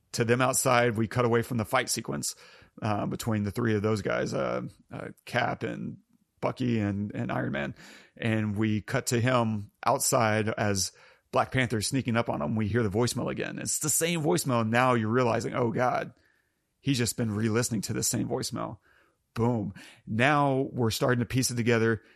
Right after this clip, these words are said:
And then T'Challa sets up the monologue for him. They don't just drop it in. It's not just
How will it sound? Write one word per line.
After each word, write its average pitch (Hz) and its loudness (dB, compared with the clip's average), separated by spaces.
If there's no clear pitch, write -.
And 117 -4
then 110 0
T'Challa 127 0
sets - 0
up 139 0
the 127 0
monologue 117 2
for 123 -2
him. 135 -6
They 131 2
don't 254 0
just - -4
drop 156 4
it 135 4
in. 131 2
It's 139 -2
not 139 0
just 123 0